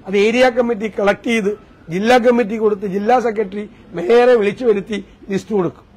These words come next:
അപ്പൊ ഈ പാവപ്പെട്ട ഒരു പരീക്ഷ എഴുതാൻ പോണ പാവങ്ങള് ഈ ഇരുന്നൂറ്റി തൊണ്ണൂറ്റഞ്ച് വേക്കൻസിയിലേക്കും താൽക്കാലിക നിയമനത്തിന് വേണ്ടി ആയിരക്കണക്കിന് ആളുകളെ വിളിച്ചു വരുത്തും. ഒരു ജോലി,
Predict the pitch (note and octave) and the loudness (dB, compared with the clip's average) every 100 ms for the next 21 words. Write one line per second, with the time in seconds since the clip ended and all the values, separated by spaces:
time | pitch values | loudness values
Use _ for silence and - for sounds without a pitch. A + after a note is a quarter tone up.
0 | _ _ _ _ _ E3+ G#3 G#3+ G#3+ G3+ | _ _ _ _ _ -6 -4 -4 -2 2
1 | A3+ A3 A3 A3 A3 G3+ G3+ G3+ A3 A3+ | 2 2 2 2 4 2 0 0 2 2
2 | A3 A3 G#3 G#3 _ _ G#3 G#3 A#3 A#3+ | 2 0 0 -4 _ _ 0 4 4 4
3 | A#3+ A#3+ _ _ _ _ - F#3+ A#3 A3 | 2 0 _ _ _ _ -10 -2 2 2
4 | B3 C#4 C#4+ C#4 C#4 C#4 C4+ C#4 A#3 A#3 | 2 0 0 2 2 2 2 4 2 2
5 | B3+ C4 B3+ A3+ G#3+ C#3+ _ _ _ _ | 0 0 -2 0 -4 -4 _ _ _ _
6 | _ - F#3+ A#3 C#4 C4+ C4 C4+ A#3+ A#3+ | _ 0 2 4 4 4 6 4 6 4
7 | B3+ B3+ B3 B3 A#3+ A#3+ A#3 - _ _ | 4 2 2 4 2 0 -4 -10 _ _
8 | _ _ - F#3 A#3+ C#4 C4+ C4+ C4 C4 | _ _ -4 2 4 4 2 2 2 6
9 | A#3+ B3+ C4+ B3+ B3 C4+ B3+ F3 - _ | 6 8 6 4 2 -2 -2 -4 -12 _
10 | _ _ _ _ _ _ _ _ _ _ | _ _ _ _ _ _ _ _ _ _
11 | - F3 G#3+ G#3+ A#3 A#3+ F#3+ | -6 -2 0 4 4 4 -2